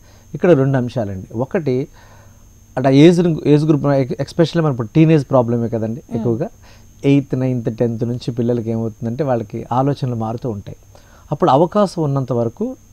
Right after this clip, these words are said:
Speaker 1: తరగతి గదుల్లో ఉపాధ్యాయులు అంటే కేవలం పాఠ్యాంశాలనే కాకుండా
Speaker 2: మ్మ్.
Speaker 1: పాఠాలతో పాటు సమాజంలో జరుగుతున్నటువంటి కరెంట్ ఈవెంట్స్
Speaker 2: అఫైర్స్
Speaker 1: ఏదైతే
Speaker 2: గురించి.
Speaker 1: ఉన్నాయో, affairs
Speaker 2: మ్మ్.
Speaker 1: ఏదైతే ఉన్నాయో వీటన్నిటి గురించి కూడా పిల్లలకు తెలియజేస్తూ ఉండాలి.
Speaker 2: మ్మ్.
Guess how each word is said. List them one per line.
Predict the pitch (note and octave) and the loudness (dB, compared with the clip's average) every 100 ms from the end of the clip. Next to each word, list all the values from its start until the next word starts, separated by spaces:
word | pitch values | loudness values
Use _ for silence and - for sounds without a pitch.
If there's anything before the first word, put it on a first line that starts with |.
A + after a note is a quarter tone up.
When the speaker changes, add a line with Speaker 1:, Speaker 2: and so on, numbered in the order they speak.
| - _ - | -20 _ -4
Speaker 1:
తరగతి | D3 F3 G3 F3+ | -2 0 0 2
గదుల్లో | D3 C#3+ G3+ - | 2 2 -4 -4
ఉపాధ్యాయులు | B2+ A#2+ G#2 - G#2 G2 - - - - | -4 -2 -4 -8 -10 -10 -14 -20 -20 -14
అంటే | D3 | -6
కేవలం | D#3+ D3+ D3+ E3 E3+ E3 - | 0 4 6 6 4 4 2
పాఠ్యాంశాలనే | C3 - D#3 D3+ D3 - C#3+ C#3 C#3+ | 2 2 2 2 0 2 2 4 0
కాకుండా | - G#2+ - G#2+ A3+ - - | -2 -8 -6 -2 -2 -4 -20
Speaker 2:
మ్మ్. | A#3+ G3 E3+ - - C3+ | -16 -14 -16 -20 -8 0
Speaker 1:
పాఠాలతో | D3+ F#3 F#3+ F3+ - D3 | 0 2 0 0 -2 -2
పాటు | - C#3+ C#3 A2+ D3 - - - - | 0 -2 0 -4 -4 -12 -20 -20 -16
సమాజంలో | - B2+ F3+ G3+ G3+ F#3+ F3 | 0 4 4 4 4 4 4
జరుగుతున్నటువంటి | D3 D3 D3 C#3 B2+ B2+ B2 A#2+ A2 - - - - - - | 2 0 -2 -4 -2 -2 -2 -4 -6 -8 -20 -20 -20 -20 -2
కరెంట్ | D3+ F#3 F3 - - - - - - C3+ | 0 0 -4 -10 -14 -14 -20 -20 -8 0
ఈవెంట్స్ | C3+ | 2
Speaker 2:
అఫైర్స్ | D3 C#3+ | 2 0
Speaker 1:
ఏదైతే | C3 | 0
Speaker 2:
గురించి. | B2+ B2 | 0 0
Speaker 1:
ఉన్నాయో, | A2+ | -2
affairs | A#2+ D#3 C#3 B2 | -2 0 0 0
Speaker 2:
మ్మ్. | B2 | 0
Speaker 1:
ఏదైతే | A#2+ | -2
ఉన్నాయో | A2 G2+ C#3+ C4 - - - | -4 -2 -4 -4 -12 -8 4
వీటన్నిటి | D#3+ D#3+ F#3 G3+ | 6 6 2 2
గురించి | F3 D#3+ C#3+ | 4 4 2
కూడా | G3 | -6
పిల్లలకు | G#3 D3+ D#3 D#3 | -2 0 0 0
తెలియజేస్తూ | D3 C3 A#2+ A#2+ B2+ | -2 -2 -2 -6 -10
ఉండాలి. | A2 - - _ - | -12 -12 -16 _ -18
Speaker 2:
మ్మ్. | G#3+ F3+ | -16 -14